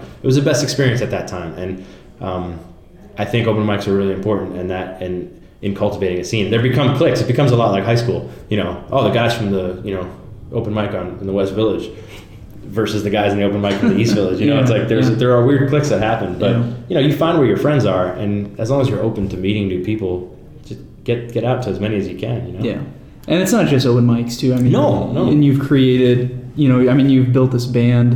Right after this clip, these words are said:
Speaker 1: Mm-hmm.
Speaker 2: uh, that you're currently with, that you're working on new music with, that you're, you play shows with.
Speaker 1: Yeah.
Speaker 2: Um, and I assume that's all kind of grown out of this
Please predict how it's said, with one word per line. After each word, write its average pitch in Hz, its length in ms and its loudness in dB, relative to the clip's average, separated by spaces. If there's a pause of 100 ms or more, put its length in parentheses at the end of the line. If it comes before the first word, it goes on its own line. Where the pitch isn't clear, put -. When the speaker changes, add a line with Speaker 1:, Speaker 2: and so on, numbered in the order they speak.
(100)
Speaker 1:
Mm-hmm. 131 280 4
Speaker 2:
uh, 127 80 4
that 120 120 4
you're 120 120 4
currently 123 320 4
with, 120 220 2
that 120 80 2
you're 127 120 4
working 131 260 4
on 120 120 4
new 120 80 4
music 123 380 4
with, 120 160 2
that 107 100 -2
you're, 120 160 0 (340)
you - 260 -10 (220)
play 123 220 2
shows 123 380 2
with. 120 200 2
Speaker 1:
Yeah. 98 260 -4 (280)
Speaker 2:
Um, 117 320 4
and - 120 0
I 131 80 4
assume 135 800 2
that's 123 240 2
all 120 220 4
kind 127 200 4
of 123 120 2
grown 127 360 4
out 120 140 2
of 120 180 2
this - 540 -2